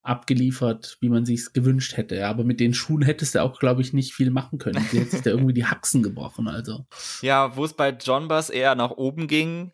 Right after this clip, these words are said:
Speaker 2: je weiter die Staffel ging, ging's bei Pixie dann eher nach unten.
Speaker 1: Ja.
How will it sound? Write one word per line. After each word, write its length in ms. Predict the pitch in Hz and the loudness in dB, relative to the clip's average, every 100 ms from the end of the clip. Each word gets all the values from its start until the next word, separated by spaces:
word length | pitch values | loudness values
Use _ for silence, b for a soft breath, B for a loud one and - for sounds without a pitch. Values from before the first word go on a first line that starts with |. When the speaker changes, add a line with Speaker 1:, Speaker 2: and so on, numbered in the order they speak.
| - 95 | -18 -14
Speaker 2:
je 220 | 127 123 | -6 0
weiter 200 | 131 139 | 2 2
die 60 | 123 | -2
Staffel 260 | 143 135 | -2 -2
ging, 220 | 127 135 127 | -4 -4 -4
ging's 220 | 127 - | -6 -2
bei 120 | 113 | -4
Pixie 320 | - 127 - | -2 -6 -4
dann 200 | 110 107 | -4 -2
eher 160 | 101 110 | -2 -4
nach 160 | 101 82 | -4 -6
unten. 480 | 120 135 90 120 _ _ _ _ - | -8 -10 -14 -18 _ _ _ _ -2
Speaker 1:
Ja. 380 | 127 120 - | 0 0 -2